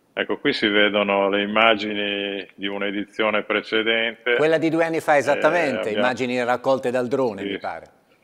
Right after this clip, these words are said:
Speaker 1: Sì, sì, sì, qui è il nostro ragazzo col drone che fa, che fa le riprese. Eh, abbiamo sempre avuto una discreta partecipazione. L'anno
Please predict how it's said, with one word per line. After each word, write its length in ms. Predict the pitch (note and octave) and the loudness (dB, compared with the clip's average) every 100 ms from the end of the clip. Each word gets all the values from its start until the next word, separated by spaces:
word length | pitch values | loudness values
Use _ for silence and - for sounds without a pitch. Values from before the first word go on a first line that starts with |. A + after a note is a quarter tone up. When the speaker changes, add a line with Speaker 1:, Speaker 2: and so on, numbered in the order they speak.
| _ _ _ _ _ _ _ | _ _ _ _ _ _ _
Speaker 1:
Sì, 320 | - - A2 G#2 | -20 -8 -4 -4
sì, 280 | - G#2 | -4 -4
sì, 260 | F#2+ - F#2+ | -4 -10 -14
qui 120 | - G2+ | -8 -8
è 20 | |
il 80 | F#2+ | -6
nostro 540 | F#2+ - F#2+ F2+ F2+ | -8 -6 -4 -4 -4
ragazzo 580 | F2+ F2+ F#2+ F#2 - F2+ - | -4 -2 0 -2 -4 -10 -8
col 180 | F#2 | -8
drone 440 | F#2 F#2+ F#2 F2+ F2+ | -6 -4 -4 -6 -8
che 160 | - | -12
fa, 400 | - F#2 F2 E2 - _ _ _ _ _ _ _ _ | -10 -8 -8 -10 -16 _ _ _ _ _ _ _ _
che 140 | G2+ | -8
fa 320 | F2 G#2 G2 | -2 2 4
le 160 | F#2+ G2 | 2 0
riprese. 580 | A2 - A2+ A#2 G#2+ G2+ | -2 0 4 4 2 -2
Eh, 840 | G#2 G#2 G2+ G2+ G2 F#2+ F#2+ F#2+ - - - - - | 0 0 0 -2 -4 -8 -8 -10 -14 -20 -20 -12 -6
abbiamo 320 | A#2 B2 B2+ | 0 2 2
sempre 340 | A2+ B2+ A#2+ A#2 | 2 0 2 4
avuto 400 | A2+ A2+ A2 A2 | 4 0 -4 -2
una 540 | G#2 G2+ G2+ G2+ G2+ | 0 -2 -2 -4 -6
discreta 560 | G2+ F#2+ - G#2+ G2 G2+ | -8 -10 -8 -6 -6 -6
partecipazione. 1080 | G2+ - G2+ - - F#2+ - F2+ F2 E2+ _ | -8 -8 -12 -12 -10 -10 -10 -10 -10 -14 _
L'anno 340 | A2 B2 C3+ | -6 -4 -4